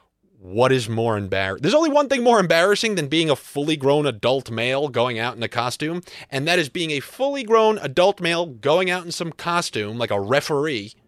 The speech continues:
and then realizing nobody else is dressed up, and you're just some guy. Hopefully that's gonna be the case. If they really, st-, if they're bringing out the costumes on Thursday, what are you doing?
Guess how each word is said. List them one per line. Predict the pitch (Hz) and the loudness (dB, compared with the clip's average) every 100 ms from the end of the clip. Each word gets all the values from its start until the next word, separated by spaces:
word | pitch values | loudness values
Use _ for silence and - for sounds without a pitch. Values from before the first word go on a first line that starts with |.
| _ _ _ _ _ _ _ _ _ _ _ | _ _ _ _ _ _ _ _ _ _ _
and | 127 127 | -6 -2
then | 127 | 0
realizing | 139 139 135 120 120 | 2 2 2 0 -4
nobody | 117 123 120 117 | -2 0 2 0
else | 113 110 104 | -2 -4 -8
is | 95 | -8
dressed | 107 98 107 | -6 -4 -4
up, | 92 | -4
and | 98 101 | -6 -8
you're | 104 110 | -6 -6
just | 107 - - | -8 -8 -8
some | 101 95 87 | -10 -14 -10
guy. | 90 85 78 - - _ _ _ _ _ _ _ _ _ _ _ - | -10 -10 -12 -16 -20 _ _ _ _ _ _ _ _ _ _ _ 4
Hopefully | 254 294 233 247 | 4 4 0 2
that's | 208 196 - | 2 0 0
gonna | 185 170 | -4 -4
be | 170 | -6
the | 156 | -4
case. | 160 113 - - | -4 -4 -4 -8
If | 185 | -8
they | 339 311 | -6 -6
really, | 214 190 180 147 127 104 92 87 | -6 -6 -2 0 0 -2 -8 -8
st-, | - - 190 | -10 -4 -2
if | 208 | -2
they're | 185 127 | 0 -2
bringing | 101 123 110 107 | 0 -2 -2 -2
out | 98 - | -4 -8
the | |
costumes | - - 104 98 - 101 95 | -10 -2 0 0 -6 -10 -6
on | 90 90 | -8 -6
Thursday, | - 101 92 90 156 | -2 -2 -4 -6 -4
what | 311 | -4
are | |
you | 294 | -2
doing? | 220 165 92 | 2 2 0